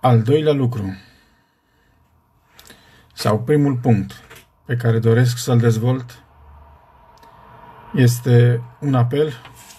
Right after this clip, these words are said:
pe care doresc să îl lansez către toți factorii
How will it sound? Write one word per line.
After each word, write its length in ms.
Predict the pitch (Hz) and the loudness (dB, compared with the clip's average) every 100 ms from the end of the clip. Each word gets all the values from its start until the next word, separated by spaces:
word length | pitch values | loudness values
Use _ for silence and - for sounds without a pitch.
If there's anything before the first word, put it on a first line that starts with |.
| _ | _
pe 120 | 127 | -8
care 520 | 120 117 117 117 110 - - _ _ _ _ _ _ _ _ _ _ | -2 0 2 2 0 -8 -18 _ _ _ _ _ _ _ _ _ _
doresc 480 | 127 117 123 135 - | 0 2 2 -4 -8
să 460 | - 127 113 113 120 | -6 0 2 0 -6
îl 180 | - 131 | -6 0
lansez 720 | 123 120 117 139 135 127 120 - _ _ _ _ _ _ _ _ _ _ _ _ _ | 4 4 2 -2 -6 -6 -12 -16 _ _ _ _ _ _ _ _ _ _ _ _ _
către 320 | - 120 120 | 0 2 2
toți 300 | 120 156 - | 2 0 -4
factorii 840 | - 131 120 - 117 113 107 110 | -4 -6 -6 -2 0 2 -2 -6